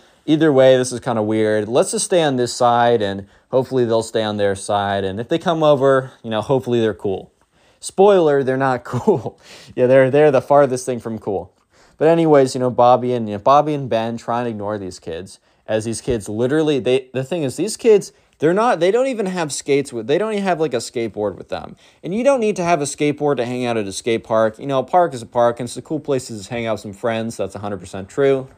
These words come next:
However, I will say it is a little weird to, like, show up in a group of kids or cr-, a group of, uh, like, a bunch of people, stand there and watch other people without saying anything to each other, without doing anything like that. I will say that itself is pretty weird.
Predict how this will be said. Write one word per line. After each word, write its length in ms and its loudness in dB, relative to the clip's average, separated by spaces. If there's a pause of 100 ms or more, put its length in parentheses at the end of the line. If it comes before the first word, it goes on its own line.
(480)
However, 560 4
I 120 2
will 200 -2
say 320 0
it 80 -4
is 300 0
a 60 -4
little 320 0
weird 340 2
to, 100 -10
like, 220 -4
show 300 -2
up 180 0
in 60 -8
a 40 -8
group 300 -8
of 100 -16
kids 600 -4 (100)
or 120 0
cr-, 220 -2
a 160 2
group 260 -2
of, 160 -4
uh, 80 0
like, 200 -2
a 60 -6
bunch 260 -4
of 80 -14
people, 500 -6 (240)
stand 640 -2
there 240 4
and 300 -6
watch 340 0
other 200 0
people 440 -8
without 320 0
saying 420 -4
anything 380 -6
to 160 -8
each 160 -4
other, 380 0 (200)
without 360 2
doing 280 -2
anything 360 -6
like 240 -6
that. 340 -4 (280)
I 60 2
will 260 2
say 280 2
that 260 2
itself 460 0
is 100 -10
pretty 240 -6
weird. 400 -6